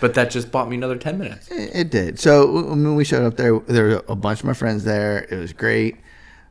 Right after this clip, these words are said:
Speaker 2: Um, friends from all circles that I run in. Is that right? I run in circles? I, I run in circles a lot, I think.
Speaker 1: Mm-hmm.
Speaker 2: Yeah, that makes sense.
Speaker 1: Different
Speaker 2: That's something
Speaker 1: points of
Speaker 2: that's
Speaker 1: life.
Speaker 2: Yeah. Uh, church friends,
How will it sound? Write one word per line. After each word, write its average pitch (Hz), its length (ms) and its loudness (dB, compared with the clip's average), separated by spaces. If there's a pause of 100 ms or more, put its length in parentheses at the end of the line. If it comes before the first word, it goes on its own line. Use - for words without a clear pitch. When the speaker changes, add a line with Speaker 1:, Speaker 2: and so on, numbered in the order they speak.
(140)
Speaker 2:
Um, 95 680 -2 (400)
friends 131 400 0
from 117 520 0 (100)
all 117 300 0
circles 113 760 -2
that 98 380 -4
I 98 500 -6 (840)
run 107 300 -4
in. 120 420 -4
Is - 280 -16 (180)
that 80 220 -14
right? 98 100 -12 (160)
I 85 100 -16
run 92 120 -8
in 101 160 -10
circles? - 360 -16
I, 101 220 -6
I 95 140 -4
run 101 180 -2
in 90 140 -6
circles 90 380 -10
a 87 40 -12
lot, 90 300 -8
I 95 40 -12
think. 131 220 -8
Speaker 1:
Mm-hmm. 160 220 -4 (420)
Speaker 2:
Yeah, 101 80 -6
that 92 140 -4
makes 87 180 -10
sense. 85 220 -10
Speaker 1:
Different 123 260 0
Speaker 2:
That's - 60 -6
something 107 180 -2
Speaker 1:
points 101 120 -6
of 104 60 -10
Speaker 2:
that's 107 280 -2
Speaker 1:
life. - 100 -14 (320)
Speaker 2:
Yeah. 113 560 2
Uh, 107 460 2
church 127 340 0
friends, 123 920 -2